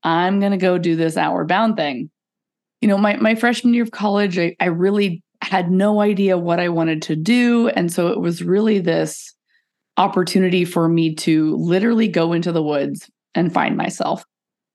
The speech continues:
And while we were on our Outward Bound course, part of the experience was having a three-day solo. I was in the middle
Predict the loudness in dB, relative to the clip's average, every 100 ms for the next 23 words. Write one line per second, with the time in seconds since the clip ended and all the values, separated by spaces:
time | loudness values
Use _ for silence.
0 | _ _ _ _ _ 0 2 2 2 2
1 | 2 2 2 0 0 0 0 0 -2 -2
2 | 0 0 0 -2 0 2 0 -2 -4 -4
3 | -4 -6 -16 -4 0 2 0 0 -2 -4
4 | -4 0 2 2 -2 -2 -4 -4 -8 -2
5 | 0 0 0 -2 0 0 0 -4 -4 0
6 | 2 2 0 -4 -10 -2 0 0 -2 -6
7 | -2 -2 0 -4 -6 -10 _ -2 0 0
8 | _ 2 4 4 4 2 -2